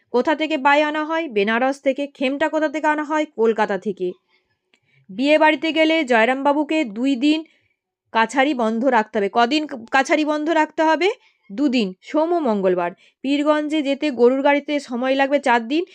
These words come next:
দুদিন যেতে আর আসতে দুদিন। এটা বানানটা ঠিক হয়নি, আসতে। আ দন্তেস তয়েকার,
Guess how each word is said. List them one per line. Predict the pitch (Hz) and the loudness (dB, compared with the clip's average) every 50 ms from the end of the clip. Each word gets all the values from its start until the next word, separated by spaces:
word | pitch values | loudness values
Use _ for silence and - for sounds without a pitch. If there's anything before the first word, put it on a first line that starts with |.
| - _ _ - | -20 _ _ -10
দুদিন | 196 226 240 240 277 277 247 | -8 -6 -4 -2 -2 -2 0
যেতে | 220 240 240 233 285 294 | 2 2 2 2 2 2
আর | 294 262 254 254 | 4 4 4 2
আসতে | 233 214 226 - - 302 320 | 2 0 -2 -2 -6 -6 -6
দুদিন। | 240 220 208 180 185 175 170 185 _ _ _ _ _ _ _ _ _ _ _ _ _ _ _ _ _ _ _ _ _ _ _ _ _ - | -4 -4 -6 -4 -6 -8 -10 -12 _ _ _ _ _ _ _ _ _ _ _ _ _ _ _ _ _ _ _ _ _ _ _ _ _ -10
এটা | - 240 233 | -8 -6 -4
বানানটা | 226 220 214 226 226 247 247 | -2 -2 -2 -2 -2 -4 -4
ঠিক | - - 254 233 254 | -6 -6 -8 -6 -4
হয়নি, | 226 196 190 - | -4 -4 -6 -6
আসতে। | - 202 214 214 - _ - 196 185 185 185 - _ _ _ _ _ _ _ _ _ _ _ _ _ _ _ _ _ | -6 -6 -8 -8 -10 _ -10 -10 -10 -10 -12 -16 _ _ _ _ _ _ _ _ _ _ _ _ _ _ _ _ _
আ | - - 202 202 202 214 226 240 214 | -18 -12 -10 -8 -6 -6 -6 -6 -4
দন্তেস | 208 202 196 190 - 214 214 - - - 254 285 339 359 _ _ _ _ _ _ _ _ | -4 -6 -6 -4 -4 -4 -4 -4 -4 -4 -4 -4 -4 -6 _ _ _ _ _ _ _ _
তয়েকার, | - 202 196 196 185 185 - 180 190 | -4 -2 0 0 0 -2 -4 -10 -14